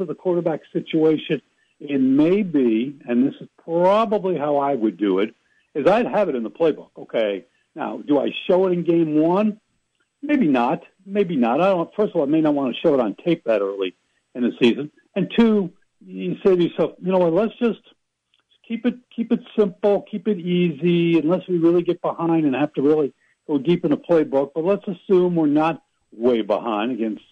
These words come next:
Wyoming or whomever else in week two, and et cetera. And let's get confidence in quarterback play. Let's get confidence in the offensive line play. And then as we get deeper in the season, okay,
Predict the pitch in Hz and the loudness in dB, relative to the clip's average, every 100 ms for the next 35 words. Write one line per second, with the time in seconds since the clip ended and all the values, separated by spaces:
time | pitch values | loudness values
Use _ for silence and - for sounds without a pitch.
0 | _ _ _ - 120 117 113 123 113 123 | _ _ _ -4 0 2 2 2 2 2
1 | 117 110 107 113 - 117 113 - 117 113 | 2 2 2 0 -4 -6 -6 -4 -2 -2
2 | 95 _ _ _ 123 120 - 185 185 143 | -4 _ _ _ -2 -2 0 2 2 2
3 | 120 - _ _ _ 156 156 151 147 139 | -2 -8 _ _ _ -2 2 2 2 -2
4 | - _ _ 190 - 214 - 180 190 202 | -6 _ _ -10 -4 -4 -2 0 0 0
5 | 196 - - 190 180 170 170 180 180 165 | -4 -4 0 2 2 -2 -2 0 0 0
6 | 120 - 104 - 175 180 196 185 185 180 | -4 -8 -14 -8 -4 -2 -2 -4 0 0
7 | 175 160 175 170 151 156 151 - 165 156 | 2 0 -4 0 2 2 0 0 2 2
8 | 151 - _ _ _ - 135 135 233 254 | -2 -10 _ _ _ -4 0 2 2 2
9 | 240 214 180 - _ _ - 151 175 156 | 0 0 -4 -10 _ _ -12 -4 0 0
10 | - 220 226 208 180 - - 208 170 185 | 0 -2 2 2 0 -4 -2 0 2 0
11 | 190 220 240 214 135 139 | 0 -2 -2 0 2 0